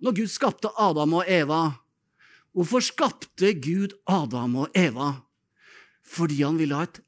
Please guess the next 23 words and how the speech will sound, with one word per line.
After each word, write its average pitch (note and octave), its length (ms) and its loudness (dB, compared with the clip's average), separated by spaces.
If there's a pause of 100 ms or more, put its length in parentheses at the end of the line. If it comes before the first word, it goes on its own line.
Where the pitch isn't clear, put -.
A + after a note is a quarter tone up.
nært, C3+ 640 0 (140)
dypt, - 500 -8
intimt E3 540 -4 (160)
fellesskap C3+ 680 -8
med B3+ 120 -4
noen. C#4+ 240 -6 (1400)
Derfor G#3 320 0
skapte A3 400 -8
Gud F#3 240 -6
Adam C#3 320 -2
og C#3+ 80 -4
Eva. A#2 300 -8 (1500)
Altså, E3 320 -2
tilbedelse D#3+ 800 0
og G3 160 -4
lovprisning A3 800 -6 (260)
dreier C3 600 0
seg E3+ 360 -2
om G3 160 0
å F3+ 60 -4
ha F3+ 100 -2
et D#3+ 120 -10 (120)
dypt, - 460 -10